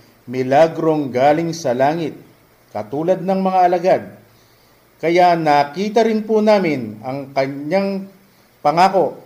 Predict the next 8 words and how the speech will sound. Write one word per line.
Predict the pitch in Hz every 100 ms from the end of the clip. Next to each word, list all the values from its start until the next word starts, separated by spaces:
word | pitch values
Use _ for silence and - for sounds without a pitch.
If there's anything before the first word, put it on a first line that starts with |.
| _ _ _ 120
na | 127
tinupad | 147 170 185 170 - - - _ _ _ _ _
nang | 131 151 151
siya | - 175 170 165
ay | 156 147 143 135
nanahan | 131 123 123 143 170 185 165
sa | 165 147 147
amin | 165 127 101